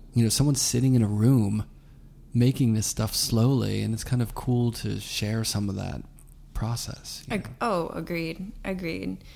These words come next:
Speaker 2: Plus, I like watching it, you know? I
Speaker 1: Yeah.
Speaker 2: mean, like, it's great to see other, I love watching other artists process and getting that insight into how thing-, the craft and how things are made.
Speaker 1: Yeah. It used to be, a, you, it was so hard to see that stuff,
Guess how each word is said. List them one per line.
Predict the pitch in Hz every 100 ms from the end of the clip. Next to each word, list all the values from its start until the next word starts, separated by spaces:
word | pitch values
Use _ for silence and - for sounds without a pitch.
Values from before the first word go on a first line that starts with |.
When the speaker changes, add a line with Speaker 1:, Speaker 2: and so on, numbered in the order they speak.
| - - -
Speaker 2:
Plus, | 180 175 - -
I | - 180
like | 180 156 -
watching | 143 - 156
it, | 151 - -
you | 175
know? | 160 147 170 -
I |
Speaker 1:
Yeah. | -
Speaker 2:
mean, | 175
like, | 160 160
it's | 180
great | - 170
to | 180
see | - 165
other, | 160 156 65 - - -
I | 190
love | 180 170 180
watching | - - 165
other | 170 -
artists | 180 185 180 - - - -
process | 175 170 - 175 -
and | 170
getting | 170 165
that | 160
insight | 165 160 160 160 - -
into | 185 185 180 180 190 - - - - -
how | - 170
thing-, | 170 175 170
the | 180
craft | - 160 170 175 -
and | 170
how | 175
things | 170 165 175
are |
made. | 170 175 175 170 - -
Speaker 1:
Yeah. | 104 101 107 - - - - -
It | 123
used | 107
to | -
be, | 98
a, | 95 - -
you, | 113 - -
it |
was | 104 101
so | - - 92 92
hard | 98 95
to | 87
see | - 98
that | 90 -
stuff, | - 73 -